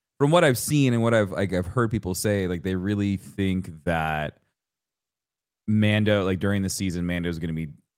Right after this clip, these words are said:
training him in the ways of being a Mandalorian. And so, like, I wonder, I wonder if, like, that whole, they remember the, remember the, um, the, the, the, the art that was done of Grogu, like, grown up, and he's, like, in, like,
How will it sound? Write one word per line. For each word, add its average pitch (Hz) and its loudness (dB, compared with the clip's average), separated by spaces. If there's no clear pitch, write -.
training 107 0
him 95 -2
in 92 -2
the 87 -2
ways 87 -2
of 76 -4
being 90 -2
a 78 -6
Mandalorian. 78 -4
And 95 -4
so, 90 -2
like, 82 -8
I 85 -6
wonder, 98 -2
I 101 2
wonder 135 2
if, 117 0
like, 113 0
that 104 0
whole, 107 0
they 107 0
remember 123 0
the, 135 0
remember 139 0
the, 147 -2
um, 90 -2
the, 85 -2
the, 87 -4
the, 80 -6
the 73 -8
art 98 -2
that 104 0
was 98 -2
done 98 0
of 87 -6
Grogu, 95 -2
like, 90 -4
grown 95 -2
up, 95 -4
and 90 -8
he's, 90 -6
like, 82 -6
in, 104 -2
like, 95 -6